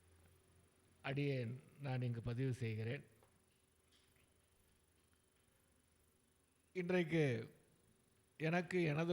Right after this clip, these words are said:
குருமார்கள் கொடுத்த ஒரு ஜோதிட கருத்தை இங்கே பதிவு செய்ய கடமைப்பட்டிருக்கிறேன். காலப்பகை என்கிற ஒரு வார்த்தையை திசாபுத்தி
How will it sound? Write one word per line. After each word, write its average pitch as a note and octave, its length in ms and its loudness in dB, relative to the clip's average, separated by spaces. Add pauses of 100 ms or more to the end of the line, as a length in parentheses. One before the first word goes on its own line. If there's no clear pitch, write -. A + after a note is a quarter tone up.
(120)
குருமார்கள் E3+ 600 4
கொடுத்த C#3 260 -2
ஒரு C3 220 -2
ஜோதிட C#3 380 0
கருத்தை A#2+ 380 -2
இங்கே A#2 280 -2
பதிவு C#3 280 -2
செய்ய A#2+ 200 0
கடமைப்பட்டிருக்கிறேன். G#2+ 680 -6 (3500)
காலப்பகை F#3 680 2 (140)
என்கிற D3+ 260 -2 (140)
ஒரு C3 220 -4
வார்த்தையை C3+ 480 -4 (3000)
திசாபுத்தி E3 680 2